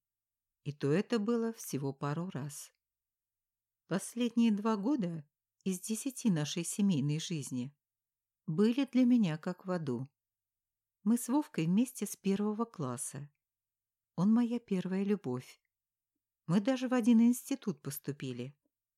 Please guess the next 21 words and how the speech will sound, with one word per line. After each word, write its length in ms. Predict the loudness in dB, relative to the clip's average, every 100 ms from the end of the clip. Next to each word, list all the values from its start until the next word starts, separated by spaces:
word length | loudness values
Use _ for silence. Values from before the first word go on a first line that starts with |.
| _ _ _ -6
Я 400 | 0 2 2 -2
на 200 | 0 2
экономический, 1000 | 2 4 4 4 0 -6 -10 -10 -12 -14 _ _ _ _
а 100 | 0
муж 260 | 2 2 -2
на 100 | -4
управленца. 800 | -2 -2 0 0 -2 -6 -8 -12 _ _ _ _ _ _ _ _ _ _ _ -6
В 80 |
двадцать 580 | -2 0 0 0 -6 -6
пять 420 | -4 -2 -2 -8 _ _ _ _ _ -4
Вова 460 | 0 4 4 4
уже 340 | 0 0 2 4
имел 320 | 6 6 4
свой 340 | -2 -2 0
охранный 520 | 0 -2 0 4 2
бизнес 640 | 2 -2 -4 -4 -6 -8 -20 _ _ _ _
и 120 | -6
был 320 | -2 -2 -2 -4
очень 460 | 0 0 0 2 4
обеспеченным 800 | 2 -2 -2 -2 0 0 0 2
мужчиной. 840 | 0 -2 -4 -6 -4 -6 -8